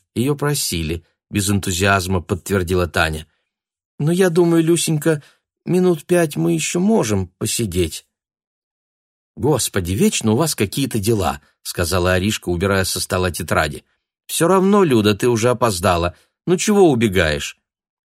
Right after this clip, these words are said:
В комнату вернулся Пётр Гордеевич в расстёгнутой рубахе и с мокрыми от умывания волосами. Услышав последние слова дочери,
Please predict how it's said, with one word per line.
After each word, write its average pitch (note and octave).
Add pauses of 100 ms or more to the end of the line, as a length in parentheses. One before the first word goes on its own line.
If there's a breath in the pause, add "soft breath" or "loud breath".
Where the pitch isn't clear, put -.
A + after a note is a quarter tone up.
(120)
В -
комнату F#2+
вернулся F#2
Пётр F2
Гордеевич F2 (280 soft breath)
в E2
расстёгнутой F#2
рубахе F2+
и F#2+
с -
мокрыми F#2+
от F2+
умывания F#2
волосами. F2 (420)
Услышав G2+
последние F2+
слова E2+
дочери, G2